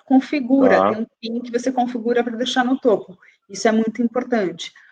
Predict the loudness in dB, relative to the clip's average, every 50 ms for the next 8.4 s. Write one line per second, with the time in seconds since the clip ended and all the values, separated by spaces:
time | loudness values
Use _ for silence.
0 | _ _ 4 6 6 8 8 6 6 4 4 2 0 -2 0 2 4 4 4 4
1 | 2 0 -2 -2 -4 -2 -2 -2 -2 -4 -6 -10 -8 -6 -6 -4 -4 -6 -8 -8
2 | -6 -4 -2 -2 0 2 2 2 2 4 4 4 4 4 4 4 6 6 6 6
3 | 6 4 2 2 0 -4 -2 0 0 0 0 0 -2 -4 -6 -6 -6 -6 -8 -8
4 | -10 -10 -10 -10 -14 -16 -14 -12 -12 -8 -6 -4 -4 -4 -4 -4 -4 -2 0 2
5 | 2 2 4 4 4 4 4 2 0 0 -2 -6 -10 -12 -16 -20 -20 -20 -18 -12
6 | -10 -4 -2 0 0 2 2 2 2 2 0 -2 -6 -4 -6 -10 -10 -8 -6 -4
7 | -4 -4 -2 0 2 2 0 0 -2 2 4 4 4 6 6 8 8 10 8 8
8 | 4 0 -8 -18 _ _ _ _